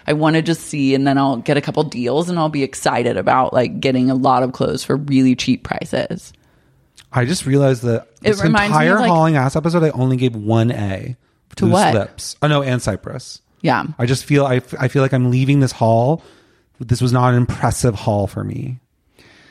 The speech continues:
Speaker 2: And
Speaker 1: This,
Speaker 2: that stresses me out.
Speaker 1: to me,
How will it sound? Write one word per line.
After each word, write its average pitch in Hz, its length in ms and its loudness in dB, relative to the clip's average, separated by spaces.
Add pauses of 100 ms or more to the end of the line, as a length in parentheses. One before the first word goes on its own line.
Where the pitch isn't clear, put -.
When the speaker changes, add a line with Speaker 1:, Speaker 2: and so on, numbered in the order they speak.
(600)
Speaker 2:
And 113 100 0
Speaker 1:
This, 113 180 2
Speaker 2:
that - 40 -12
stresses - 460 -4
me 101 120 -4
out. - 280 -12
Speaker 1:
to 247 120 2
me, 208 800 2